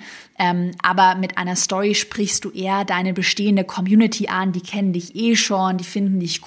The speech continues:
cool, schauen sich die Story an. Also bei einer, bei einer Story finde ich es eher weniger relevant, dass die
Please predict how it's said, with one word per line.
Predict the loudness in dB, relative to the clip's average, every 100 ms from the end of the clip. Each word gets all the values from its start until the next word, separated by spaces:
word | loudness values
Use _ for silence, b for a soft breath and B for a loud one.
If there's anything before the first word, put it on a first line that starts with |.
| 4
cool, | 4 4
schauen | 2 -2 -4
sich | -4 -6
die | -4
Story | -2 0 0 0
an. | -2 -2 -2 B B B
Also | -2 2
bei | 2
einer, | 2 0 -2 -2 -2
bei | -2
einer | 0 2 2
Story | 2 2 0 0 0
finde | -2 -4
ich | -2
es | -4
eher | -2 0 0 0
weniger | 2 6 6 4 -2
relevant, | -2 0 0 0 0
dass | -2 0
die | 2 2